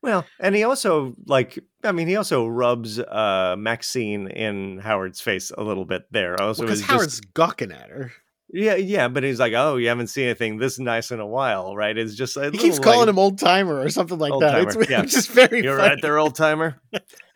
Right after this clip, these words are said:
Speaker 1: I don't
Speaker 2: Like,
Speaker 1: wanna be
Speaker 2: don't
Speaker 1: called
Speaker 2: do
Speaker 1: old
Speaker 2: that.
Speaker 1: timer.
Speaker 2: Yeah.
Speaker 1: I don't, I don't wanna be called pops. I don't wanna, yeah.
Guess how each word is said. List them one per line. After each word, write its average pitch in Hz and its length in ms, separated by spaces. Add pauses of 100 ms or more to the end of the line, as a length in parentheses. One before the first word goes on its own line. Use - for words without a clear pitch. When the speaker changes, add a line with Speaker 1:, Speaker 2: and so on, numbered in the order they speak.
(1700)
Speaker 1:
I 440 120
don't 320 100
Speaker 2:
Like, 220 80
Speaker 1:
wanna 175 140
be 143 100
Speaker 2:
don't 302 180
Speaker 1:
called 127 140
Speaker 2:
do 139 60
Speaker 1:
old 123 140
Speaker 2:
that. 117 100
Speaker 1:
timer. 214 240
Speaker 2:
Yeah. 247 200
Speaker 1:
I 156 60
don't, 202 340
I 190 60
don't 240 160
wanna 208 180
be 185 80
called 139 360
pops. - 640 (400)
I 156 80
don't 165 140
wanna, 160 160
yeah. 120 240